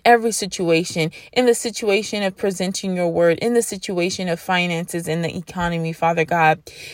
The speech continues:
in the situations of looking for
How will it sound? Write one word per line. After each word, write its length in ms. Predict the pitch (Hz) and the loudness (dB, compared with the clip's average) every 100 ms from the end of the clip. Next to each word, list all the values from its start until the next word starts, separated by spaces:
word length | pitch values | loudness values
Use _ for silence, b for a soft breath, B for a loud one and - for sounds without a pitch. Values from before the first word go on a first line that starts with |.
| B | B
in 140 | 254 | 2
the 80 | 247 | 2
situations 720 | 240 240 - 220 220 214 220 | 2 -4 -2 0 0 -2 4
of 200 | 185 185 - B B | 6 4 2 B B
looking 420 | 208 247 - 233 | 6 6 6 -4
for 460 | 226 - 185 170 | -4 2 4 6